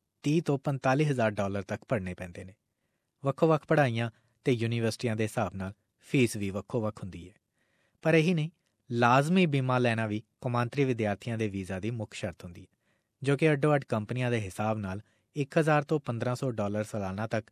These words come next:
ਜਾਂ ਇਸ ਤੋਂ ਵੀ ਕਿਤੇ ਜ਼ਿਆਦਾ ਹੁੰਦੇ ਨੇ। ਇਮੀਗ੍ਰੇਸ਼ਨ ਵਿਭਾਗ ਇਸ ਗੱਲ ਤੋਂ ਵੀ ਭਲੀ ਭਾਂਤ ਜਾਣੂ ਹੈ ਕਿ ਕਿਸ ਕਦਰ ਭਾਰਤੀ ਵਿਦਿਆਰਥੀ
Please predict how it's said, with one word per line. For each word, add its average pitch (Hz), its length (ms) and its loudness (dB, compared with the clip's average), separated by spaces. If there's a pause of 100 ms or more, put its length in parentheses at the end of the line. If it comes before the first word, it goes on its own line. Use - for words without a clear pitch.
(300)
ਜਾਂ 151 140 4
ਇਸ 151 120 0
ਤੋਂ 170 140 4
ਵੀ 156 100 4
ਕਿਤੇ 131 300 -2
ਜ਼ਿਆਦਾ 104 340 -2
ਹੁੰਦੇ 90 280 -12
ਨੇ। 113 120 -20 (440)
ਇਮੀਗ੍ਰੇਸ਼ਨ 135 540 0
ਵਿਭਾਗ 123 320 0 (400)
ਇਸ 143 180 0
ਗੱਲ 185 160 6
ਤੋਂ 175 140 4
ਵੀ 165 100 4
ਭਲੀ 120 220 2
ਭਾਂਤ 107 220 -4
ਜਾਣੂ 101 340 -4
ਹੈ 92 80 -8 (280)
ਕਿ 147 120 2
ਕਿਸ 151 220 4
ਕਦਰ 143 240 2
ਭਾਰਤੀ 131 380 4
ਵਿਦਿਆਰਥੀ 113 580 2